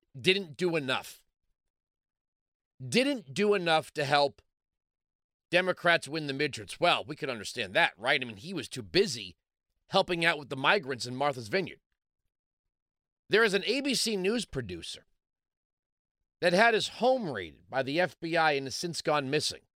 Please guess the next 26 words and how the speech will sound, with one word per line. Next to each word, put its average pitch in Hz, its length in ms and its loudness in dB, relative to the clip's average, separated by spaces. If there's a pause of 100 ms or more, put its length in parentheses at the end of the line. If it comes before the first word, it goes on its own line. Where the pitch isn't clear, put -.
(1300)
who 180 140 2
is 170 100 2
about 190 300 4
to 170 100 -16
publish, 185 600 0
uh, 131 400 2
a 131 40 -4
book, - 440 -2 (920)
a 139 120 -4
very 202 500 4
unflattering 190 800 0
look 175 340 0 (100)
at 151 200 -2
the 143 360 -4
Afghanistan 147 920 0
withdrawal. 127 560 0
Nothing 160 300 -2
to 131 60 -6
see 107 260 -6
here. 85 260 -14 (1600)
Adam 226 260 4
Kinzinger, 175 600 0 (1200)
Mister 185 240 0
J 185 280 4
six - 280 0
himself, 165 640 0